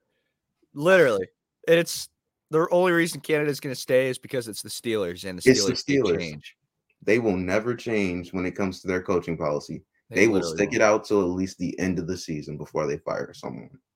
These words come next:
Speaker 1: Oh, man. And
Speaker 2: And
Speaker 1: that, that's the thing, is you're gonna keep having Matt Canada on, and it doesn't even matter because you still have,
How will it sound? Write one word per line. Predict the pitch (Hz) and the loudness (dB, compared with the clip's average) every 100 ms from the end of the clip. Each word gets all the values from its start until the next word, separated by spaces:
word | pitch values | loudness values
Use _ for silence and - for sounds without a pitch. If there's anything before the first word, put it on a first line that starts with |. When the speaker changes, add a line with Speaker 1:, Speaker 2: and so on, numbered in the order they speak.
| _ _ _ _ _ _ _ _ _ - | _ _ _ _ _ _ _ _ _ -20
Speaker 1:
Oh, | - - - - - | -20 -18 -20 -20 -20
man. | - 71 50 - _ _ _ _ _ _ _ _ _ _ _ | -16 -14 -14 -20 _ _ _ _ _ _ _ _ _ _ _
And | 95 95 90 | -12 -10 -8
Speaker 2:
And | 82 78 69 | -6 -6 -4
Speaker 1:
that, | 101 101 _ _ _ _ - - _ _ _ 117 | -4 -4 _ _ _ _ -20 -20 _ _ _ -4
that's | 104 - | -4 -4
the | - 69 | -8 -10
thing, | 67 _ _ 85 | -12 _ _ -12
is | 80 80 80 78 - - - _ _ - - | -8 -8 -8 -12 -12 -14 -16 _ _ -20 -14
you're | 92 110 | -6 -2
gonna | 113 104 - | 0 0 -2
keep | - 131 127 | -6 -6 -2
having | 135 127 117 | 0 0 0
Matt | 113 110 | -2 -2
Canada | - 117 110 107 | -2 0 2 2
on, | 107 107 107 107 107 | 2 0 0 -2 -4
and | - 85 85 | -8 -8 -8
it | 76 | -2
doesn't | 98 101 104 | -2 0 -2
even | 98 | -4
matter | 95 95 95 90 | -2 -2 -2 -4
because | - 82 76 71 73 - | -8 -8 -8 -8 -10 -10
you | 71 | -10
still | - 92 90 | -6 -4 -2
have, | 85 85 82 80 | -2 -2 -4 -6